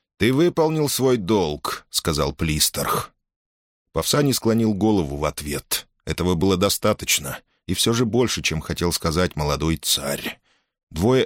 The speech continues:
эфоров кивнули, выражая поддержку. Но гораздо важнее было то, что трое этого не сделали. Они только наблюдали за человеком, который привёл спартиатов и илотов к победе. «Я представлю имена павших», —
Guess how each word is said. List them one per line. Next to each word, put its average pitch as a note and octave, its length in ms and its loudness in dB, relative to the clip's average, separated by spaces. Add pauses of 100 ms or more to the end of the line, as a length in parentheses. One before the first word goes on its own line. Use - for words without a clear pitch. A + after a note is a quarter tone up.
эфоров C3+ 360 0
кивнули, A2 640 0
выражая D#2 480 0
поддержку. C#2 840 -4 (360)
Но E2 120 -2
гораздо A2 320 2
важнее B2 380 2
было A#2+ 240 4
то, B2+ 200 0
что G#2+ 180 -2
трое B2 360 2
этого G2 300 -2
не A2+ 140 2
сделали. F#2 600 0 (300)
Они D#2 220 -2
только F#2 260 -2
наблюдали G2 500 2
за D#2 160 -2
человеком, F2 800 0
который E2 340 -2
привёл D#2+ 280 0
спартиатов D#2+ 760 -2
и D#2+ 160 -2
илотов D2+ 400 -2
к - 100 -16
победе. D2 680 -4 (840)
«Я D#2+ 180 -2
представлю G2+ 640 0
имена G2 380 2
павших», — - 840 -2